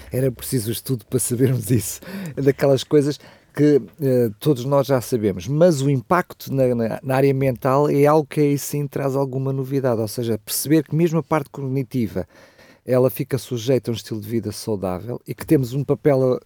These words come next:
cada um de nós tem alguma coisa a dizer, são muito boas notícias.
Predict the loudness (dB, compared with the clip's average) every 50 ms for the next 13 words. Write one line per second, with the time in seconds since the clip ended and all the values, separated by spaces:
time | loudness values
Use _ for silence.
0 | _ 2 2 2 2 2 2 0 0 0 0 -4 -6 -6 -6 -4 -2 -2 -2 -2
1 | -4 -4 -2 -2 -2 -2 -2 -4 -2 -2 -2 -2 0 0 0 0 2 0 -2 -2
2 | -2 2 2 2 2 2 -4 -6 -6 -8 -6 -6 -8 -8 -8 -10